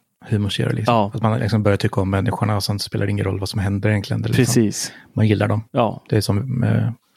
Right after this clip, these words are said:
Speaker 1: The Office eller sådär.
Speaker 2: Dexter, tror jag skulle säga. Mm. Ja.
Speaker 1: Ja. Men en sak som jag vet att C Vs har kollat på och älskar, det är dokusåpor. <laughs>
Speaker 2: Mm.
Speaker 1: Jag har inte kollat på det på flera år.
Speaker 2: Nej.
Speaker 1: Men, eh, jag fastnade ju för Farmen i år. Såg du klart det sen?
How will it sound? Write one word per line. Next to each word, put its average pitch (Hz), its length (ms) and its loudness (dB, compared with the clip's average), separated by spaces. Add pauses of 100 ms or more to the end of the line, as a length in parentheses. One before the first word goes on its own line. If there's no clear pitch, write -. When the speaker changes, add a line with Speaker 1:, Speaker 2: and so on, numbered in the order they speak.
(120)
Speaker 1:
The 123 60 0
Office - 340 -4
eller 127 80 -10
sådär. 131 180 -10 (200)
Speaker 2:
Dexter, - 380 -4
tror - 200 -8
jag 117 60 -6
skulle - 160 -12
säga. - 120 -20 (140)
Mm. 127 160 -8
Ja. 131 160 0 (580)
Speaker 1:
Ja. 117 80 0 (260)
Men 123 100 2
en 160 160 6
sak 120 220 2
som 113 140 -2
jag 110 80 0
vet 135 200 0
att 123 140 -2
C - 220 -4
Vs 110 180 -6
har 120 60 -8
kollat 107 280 -6
på 107 120 -8
och 110 200 -8 (600)
älskar, 110 460 -2
det 110 80 0
är 117 40 0
dokusåpor. 117 640 -4
<laughs> - 60 -20 (340)
Speaker 2:
Mm. 139 320 0
Speaker 1:
Jag 214 100 -2
har 120 80 2
inte 120 140 -2
kollat 117 320 2
på - 40 0
det 104 60 2
på 104 60 -6
flera 107 220 -2
år. 117 180 -2 (200)
Speaker 2:
Nej. 135 260 -4 (260)
Speaker 1:
Men, 113 240 0
eh, 113 160 0 (200)
jag 120 140 0
fastnade 120 320 0
ju 131 40 2
för - 80 -18
Farmen 120 400 2
i - 20 4
år. 113 180 -4 (340)
Såg - 180 -2
du 110 40 0
klart 151 220 0
det 113 60 -2
sen? 120 180 -4